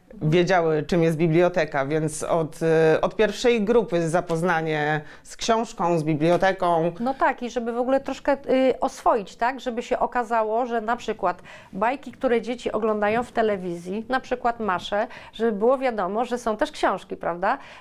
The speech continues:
Speaker 2: Żeby Harry'ego Pottera, które część obejrzało w telewizji,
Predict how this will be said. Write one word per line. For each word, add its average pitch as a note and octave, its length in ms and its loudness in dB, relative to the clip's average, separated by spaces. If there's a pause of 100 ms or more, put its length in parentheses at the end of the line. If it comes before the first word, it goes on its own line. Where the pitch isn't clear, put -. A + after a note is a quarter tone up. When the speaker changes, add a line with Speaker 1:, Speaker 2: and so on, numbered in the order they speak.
Speaker 2:
Żeby A3 400 2
Harry'ego B3 300 2
Pottera, B3+ 420 0
które G#3+ 300 -2
część A#3+ 300 -2
obejrzało A3 640 2
w A3 80 -8
telewizji, G#3+ 720 -2